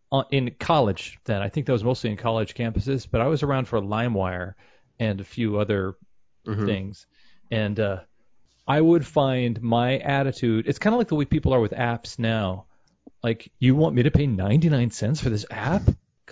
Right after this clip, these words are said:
Speaker 1: Oh my gosh. It better be great." Um,
Speaker 2: <laughs>
Speaker 1: I remember being peeved that, uh, I would, some idiot labeled Dancing in the Moonlight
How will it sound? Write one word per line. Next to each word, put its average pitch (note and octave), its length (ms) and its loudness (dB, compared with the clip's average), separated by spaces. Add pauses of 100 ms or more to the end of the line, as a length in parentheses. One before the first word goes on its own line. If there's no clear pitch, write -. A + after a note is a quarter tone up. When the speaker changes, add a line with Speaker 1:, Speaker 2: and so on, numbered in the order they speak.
(200)
Speaker 1:
Oh D4+ 80 4
my C#3+ 140 4
gosh. D3 500 0 (640)
It G#3+ 100 8
better B3+ 220 8
be D#3+ 100 4
great." C3+ 480 6 (500)
Um, A#2 320 4 (460)
Speaker 2:
<laughs> - 380 -10
Speaker 1:
I D3 100 4
remember F3 460 4
being C3+ 300 0
peeved C#3+ 720 2
that, G2+ 360 0
uh, G#2 300 0 (400)
I B2 140 2
would, B2 240 2 (680)
some D3 340 -2
idiot C3+ 540 2 (640)
labeled A#2 800 2 (140)
Dancing C#3 420 2
in A#2+ 80 0
the A#2 80 2
Moonlight A#2 580 0